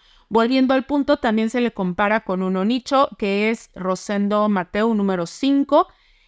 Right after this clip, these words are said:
La verdad ya tuve oportunidad de probarlos, siento que no es tan igual ni a uno y a o-, ni a otro. Se parece un poco más a Rosendo Mateu. Baby Cat siento que es una vainilla un poco más,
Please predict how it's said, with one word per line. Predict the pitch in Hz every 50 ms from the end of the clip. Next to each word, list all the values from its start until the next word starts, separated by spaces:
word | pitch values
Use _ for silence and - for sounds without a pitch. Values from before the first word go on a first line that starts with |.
| _ _ _
La | 208 233 240 226 233
verdad | 226 226 240 254 277 254
ya | 294 285
tuve | 277 - 277 277
oportunidad | 277 - 233 196 - 208 202 202 208 214 220 226 233 254 254 - -
de | 220 202 196 196
probarlos, | - 190 190 196 226 226 226 226 233 247 247 254 285 285 - - -
siento | - - - 247 254 254 262 262 269 - 285 277 285
que | - 240 214
no | 208 214 214 214 220 233 240 240 247 247
es | 247 247 - - - _ _
tan | - 214 208 214 226
igual | 247 240 220 220 226 220 226 233 226
ni | 226 214
a | 202 196
uno | 202 208 214 220 226
y | 226 214
a | 185 175 175
o-, | 180 190 -
ni | - 196 190 185
a | 190 196
otro. | 214 226 220 - 214 220 240 294 - - _ _ _ _
Se | - - 247
parece | 196 240 247 262 247 -
un | 285 269
poco | - 269 - - 262
más | 247 240 247 254 262 -
a | 277 233
Rosendo | 202 190 190 - 226 220 220 220 233 220
Mateu. | 208 190 175 - - 202 202 208 220 247 262 - -
Baby | - 202 190 233 254 254 240 247 -
Cat | - 233 220 226 220 -
siento | - - 226 214 226 214
que | - 214
es | 208 -
una | 226 220 220 214
vainilla | 208 196 196 196 202 196 208 202
un | 202 196
poco | - 196 - - 220 208
más, | 202 196 190 196 202 - -